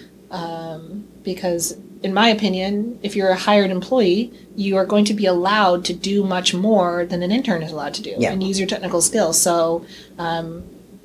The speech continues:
Speaker 1: and I'm not working at my job for free. So <laughs>
Speaker 2: Yeah.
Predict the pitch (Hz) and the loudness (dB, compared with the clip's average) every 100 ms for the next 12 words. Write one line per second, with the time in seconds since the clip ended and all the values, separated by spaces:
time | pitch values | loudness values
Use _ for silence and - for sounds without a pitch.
0 | - 180 185 165 170 165 160 165 151 156 | -6 -4 -2 -2 -2 -4 -4 -4 -6 -6
1 | 170 - - - 185 - 381 - 285 277 | -8 -8 -4 0 0 2 2 2 4 4
2 | 214 | 4